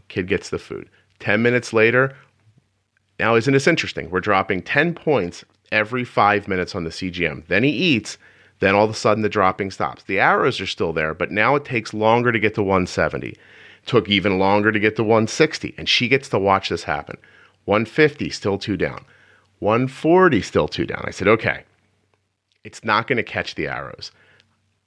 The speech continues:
Do me a favor, give him a few ounces of juice." She says, "We don't have juice in the house." And I thought to myself, "Oh, I just killed a kid over the phone." <laughs> And so, <laughs>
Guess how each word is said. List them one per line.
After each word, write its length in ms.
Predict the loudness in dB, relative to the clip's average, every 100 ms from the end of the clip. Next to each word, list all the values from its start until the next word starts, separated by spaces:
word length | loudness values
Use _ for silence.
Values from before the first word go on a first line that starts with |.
| _ _ 2
Do 100 | 4
me 120 | 6
a 40 |
favor, 420 | 4 4 4 2 -2
give 180 | -2 0
him 100 | 0
a 60 |
few 320 | -2 -2 2
ounces 420 | 4 2 0 -6 -8
of 140 | -8
juice." 460 | -8 -8 -10 -12 -14 _ _ _ _ _ _ _ _ _ _ _ _ _ -8
She 180 | -4 -2
says, 360 | 2 2 0 _ _ _
"We 100 | 6
don't 180 | 6 6
have 220 | 2 -2
juice 260 | -2 -10 -10
in 80 | -8
the 80 | -6
house." 400 | -6 -8 -14 -20 _ _ _ _ _
And 140 | -2 0
I 100 | 0
thought 300 | 0 0 0
to 60 |
myself, 380 | 0 0 0 -2 _ 2
"Oh, 120 | 2
I 100 | 2
just 160 | -2
killed 220 | 0 2 2
a 40 |
kid 200 | 2 2
over 180 | 2 -2
the 80 | -4
phone." 280 | -4 -4 -8 -4
<laughs> 180 | -2 0
And 280 | 2 2 2
so, 140 | -2
<laughs> 640 | -2 -4 0 2 2 2